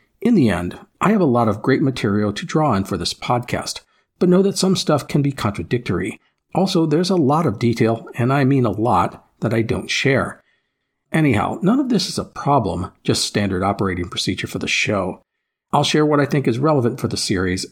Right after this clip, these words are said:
and try to present the narrative in the most accurate and interesting way possible. Alrighty, let's get started. It was the summer of seventeen sixty-eight. Thirty-nine-year-old James Cook had recently been appointed commander of the Endeavour and gotten a promotion to first lieutenant as well,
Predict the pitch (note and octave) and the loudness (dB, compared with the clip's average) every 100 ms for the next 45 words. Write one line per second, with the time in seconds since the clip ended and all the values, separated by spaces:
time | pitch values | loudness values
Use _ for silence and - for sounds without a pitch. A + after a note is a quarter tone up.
0 | _ B2 B2+ G2 - G#2+ G2 G2 G#2 A#2+ | _ -2 0 0 -2 -4 -4 -2 0 2
1 | C#3 C#3 B2+ A#2 G2 F2 - - A2+ - | 2 2 0 0 0 -4 -8 -4 -4 0
2 | A#2+ A#2 - - E3+ E3+ G#2 - G2+ E2+ | 0 0 -4 0 0 2 0 0 -4 -4
3 | E2+ - A#2 A#2+ - - - - _ _ | -8 -2 0 0 -2 -8 -10 -16 _ _
4 | _ _ _ _ A2+ A#2 G#2+ F2+ G#2 - | _ _ _ _ 2 4 4 2 -4 -6
5 | G2+ - G2+ - - F#2+ G2 G2 - _ | -6 -2 -4 -2 -4 -4 -2 -4 -6 _
6 | _ _ _ _ _ - D3 E3 E3 F3 | _ _ _ _ _ 0 4 4 2 2
7 | G3 F#3+ G3 F#3 - D3+ D3 D#3 - B2+ | 2 4 2 2 0 2 2 0 0 -4
8 | - A#2+ F#2 E2+ - _ _ A#2+ A2 G#2+ | -2 0 0 -4 -12 _ _ 0 2 2
9 | G2+ G#2 G#2+ G#2+ G#2 F#2+ G2 G2+ - B2 | 2 2 0 -2 -2 -2 -2 -4 -4 -2
10 | A2+ - A#2 C#3+ C#3+ A#2 G#2 G2+ F2+ - | -2 -4 0 0 0 0 0 -2 -6 -4
11 | G#2+ G2 - G#2+ B2 A#2 G2 G2 F#2 F2+ | -4 -4 -4 -2 0 0 -2 -6 -10 -4
12 | B2 B2 F2+ A2 _ _ _ G3+ G3 F#3+ | -2 0 -4 -6 _ _ _ 0 0 0
13 | D3+ - C#3 C#3 B2+ G#2 - G2 - - | -2 0 2 2 2 -4 -4 -4 -6 -12
14 | - - C#3 G2 F2+ - A2 G#2 F2+ - | -12 -4 -2 -2 -4 -6 -2 -2 -2 -8